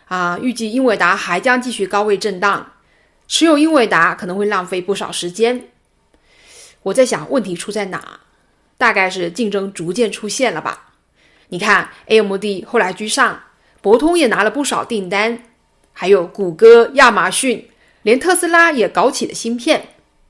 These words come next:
英伟达自己还挺担心中国也做出芯片来。华仁勋说，现在中国市场份额是零，没有业务。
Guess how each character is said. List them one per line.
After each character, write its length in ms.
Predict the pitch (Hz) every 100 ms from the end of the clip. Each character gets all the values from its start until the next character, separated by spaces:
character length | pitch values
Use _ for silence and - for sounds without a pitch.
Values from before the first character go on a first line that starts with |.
| _ _ _ _ _ _ _
英 100 | 330
伟 120 | 403 302
达 160 | 226
自 100 | 233
己 100 | 226
还 140 | 202 214
挺 220 | - 160
担 180 | 196 202
心 180 | 214
中 220 | 208 240 233
国 140 | 180
也 120 | 185
做 180 | 180 208
出 140 | - 175
芯 220 | - 190
片 220 | 180 180
来。 300 | 147 120 - _ _ _ _ _ _
华 160 | -
仁 120 | 190 202
勋 200 | 220 214
说， 420 | 214 208 214 - _ -
现 140 | 320
在 140 | 330
中 160 | 320 339
国 120 | 262
市 140 | 262 311
场 220 | 277 185
份 160 | 311
额 160 | 254 190
是 160 | 202 226
零， 420 | 185 196 262 - _ -
没 100 | 240
有 120 | 311
业 200 | 277 254
务。 400 | 220 175 -